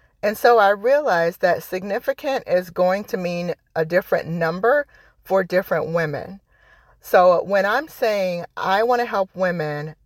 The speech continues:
that have a significant amount of weight to lose, what that means as far as me coaching you and helping you is whatever the weight is or whatever that number is on the scale at that point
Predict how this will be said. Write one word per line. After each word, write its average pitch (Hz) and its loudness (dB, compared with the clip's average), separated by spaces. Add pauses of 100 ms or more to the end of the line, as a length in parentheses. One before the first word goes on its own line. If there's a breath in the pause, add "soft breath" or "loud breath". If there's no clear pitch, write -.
(100)
that 175 2
have 180 0
a 175 -2
significant 185 -6
amount 170 -4
of 165 -4
weight 170 0
to 196 -6
lose, 156 0 (360 loud breath)
what 202 2
that 262 2
means 196 -10 (220)
as 180 4
far 185 4
as 175 0
me 185 -4 (100)
coaching 202 -4
you 190 -4
and 165 -2
helping 196 0
you 170 0 (440 loud breath)
is 170 6 (120)
whatever 190 6
the 190 2
weight 165 2
is 214 2 (380 soft breath)
or 170 0
whatever 175 2
that 175 2
number 170 -2
is 185 2
on 165 -2
the 156 -6
scale 214 0 (460)
at 156 0
that 185 2
point 196 -2